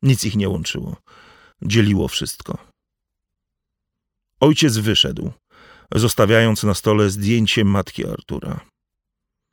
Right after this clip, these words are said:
Miało mu pewnie przypominać, jak złym synem się okazał. Dopiero teraz dotarł do niego głos sędziego.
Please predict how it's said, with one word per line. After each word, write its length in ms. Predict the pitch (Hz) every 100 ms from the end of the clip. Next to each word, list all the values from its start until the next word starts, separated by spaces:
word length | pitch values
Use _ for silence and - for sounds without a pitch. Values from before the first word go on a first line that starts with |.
| _ _ _ _ _
Miało 320 | 98 113 107
mu 140 | 101 98
pewnie 300 | 107 101 95
przypominać, 600 | 104 - 104 113 104 98
jak 180 | 104
złym 320 | 101 104 110 101
synem 380 | - 120 82
się 120 | - -
okazał. 440 | - - 82 - - - - _ _ _ _ _ _ _ _
Dopiero 380 | - 101 117 101
teraz 580 | - 117 78 - - -
dotarł 460 | - 101 95 90 95
do 120 | 92
niego 280 | 92 92 92
głos 380 | 95 85 -
sędziego. 600 | - 58 67 - - -